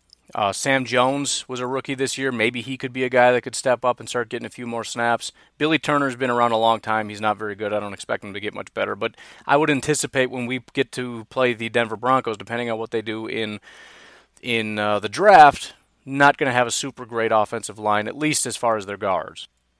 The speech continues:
Another guy that's due a contract looking at their tackles, Garrett Bowles was a good draft pick. He's, uh, starting to step up and kinda come into his own. Actually, I shouldn't say that. He was, he's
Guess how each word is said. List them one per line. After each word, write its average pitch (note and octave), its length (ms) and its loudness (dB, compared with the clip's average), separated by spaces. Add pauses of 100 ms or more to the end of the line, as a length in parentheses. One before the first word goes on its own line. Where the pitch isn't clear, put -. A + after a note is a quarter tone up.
(120)
Another D3 240 4
guy D#3 140 8
that's D3 180 4
due D#3+ 140 0
a C3+ 60 2
contract D3 460 4
looking C3+ 280 -2
at B2 100 4
their A#2 120 -6
tackles, C#3+ 480 6
Garrett D#3+ 340 2
Bowles D#3 340 4
was C3 120 -8
a B2+ 40 -6
good B2 160 -4
draft C#3 360 6
pick. F#3 240 -6
He's, A#2 360 -10
uh, G#2+ 380 2
starting C3 460 0
to B2+ 200 -6
step B2+ 320 0
up B2 180 2
and A#2 120 -12
kinda A#2+ 240 -4
come A#2+ 200 -6
into A2+ 200 -8
his G#2+ 140 -6
own. B2+ 340 0 (100)
Actually, A#2 300 -6
I - 20 -10
shouldn't G#2+ 260 -14
say G#2 120 -4
that. E2+ 200 -8
He A#2 100 -14
was, A2+ 280 -12
he's - 360 -6